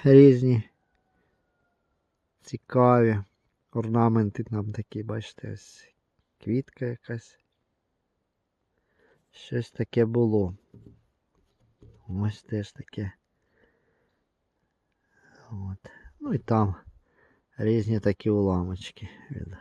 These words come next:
лампи, від керосинки. Ось теж від керосинки. От. Далі таку пломбу ще знайшли.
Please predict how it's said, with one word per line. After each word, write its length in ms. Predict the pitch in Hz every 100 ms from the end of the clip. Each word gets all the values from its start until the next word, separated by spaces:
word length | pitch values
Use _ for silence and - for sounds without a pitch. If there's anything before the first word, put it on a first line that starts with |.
| - 101
лампи, 520 | 120 156 135 - 113 - _ _ _ _ _ _ _ _ _ _ _ -
від 80 | 107 -
керосинки. 880 | 117 110 101 - 110 107 - 92 - - - _ _ _ _ _ _ _ -
Ось 260 | 87 82
теж 300 | - 139 131
від 140 | 131 -
керосинки. 880 | - 123 117 - 123 120 - 101 - - - _ _ _ _ _ _ _ _ _ _ _ _ _ _ _ _ _ _ _ _ _ _ _ _ _ _ _ _ _ _ _ _ _ _ _ _ _ _ -
От. 500 | 104 104 101 107 - - - - - _ _ - - - - _ -
Далі 800 | 98 110 110 107 104 101 101 104 101 - _ - 101
таку 300 | 104 - 104
пломбу 580 | - 131 156 170 160 147
ще 240 | - 151
знайшли. 680 | 143 147 139 - 139 143 131